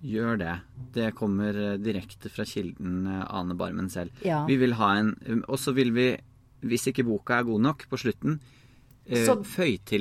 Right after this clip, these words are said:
Speaker 1: litt
Speaker 2: Ja.
Speaker 1: etterforskning og litt, eh, snacks på slutten.
Speaker 2: Ja.
Speaker 1: Det er jo så mye true crime om dagen at, eh, vi liker sånt.
Speaker 2: Vi liker det veldig godt.
Speaker 1: Ta oss ti-, ta deg tid til det, og da, det vil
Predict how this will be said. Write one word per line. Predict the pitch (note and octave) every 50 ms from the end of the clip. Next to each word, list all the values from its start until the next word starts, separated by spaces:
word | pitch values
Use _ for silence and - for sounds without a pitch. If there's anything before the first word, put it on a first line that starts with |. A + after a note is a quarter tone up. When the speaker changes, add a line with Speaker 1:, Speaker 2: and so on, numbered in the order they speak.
| G#2+ G#2+
Speaker 1:
litt | A2+ A2+ -
Speaker 2:
Ja. | A2+ A2+ G#2+ -
Speaker 1:
etterforskning | - G2+ - F2+ - - - - G#2 G2+ G#2+ G#2+ G#2+
og | G#2+ G#2 G2+
litt, | G#2 - - - -
eh, | A2 G#2+ G#2 G2+ G2 G2+
snacks | - - - A2+ G#2 - - - - - -
på | - - A2+
slutten. | - F#2+ - - - G2 G2+ G2 -
Speaker 2:
Ja. | A3 A#3 B3+ D#4 F4+ F4+ F#4 D4+
Speaker 1:
Det | F#3+
er | A#2+ A2+ G2 G2+ A2
jo | C3 B2+ A#2+ A2 - -
så | - - - C3 C3
mye | B2+ A#2+ A2 G#2+ G#2+
true | - - A2+ G#2+ G#2
crime | - - G2+ F#2 F2+ F2+ F#2 F#2
om | F#2 F#2
dagen | F2+ F2 E2+ E2 F2 G2+ G#2
at, | G2+ - - - A2
eh, | G#2 G2 G2 G2 F#2+ F#2+ F#2+ F#2+ F#2
vi | F#2+ A2 A#2+
liker | G#2+ G#2+ F#2+ F2 - - -
sånt. | - - - - - _ - - - - - - - -
Speaker 2:
Vi | G#3 A3+
liker | G3+ G#3+ G3+ G#3 A3
det | G#3 G3+ F3+ -
veldig | D#3+ B2+ G3+ - D3+
godt. | C#3 C3 - - - - - _ _ _ _ _ _ _ _ _
Speaker 1:
Ta | - - A2+ A#2
oss | A#2+ A2+ -
ti-, | - - A#2 G#2 F2 D2+
ta | - A#2+ A2+ A2+
deg | A#2 A2+
tid | - A2+ G2+ -
til | A2+
det, | A2+ C3 D3 D#3+ -
og | - A#2+ A#2 A#2 A#2+ A#2+ A#2+ A2+
da, | A#2+ B2 B2+
det | B2 A#2 A#2+ B2+
vil | A#2+ B2+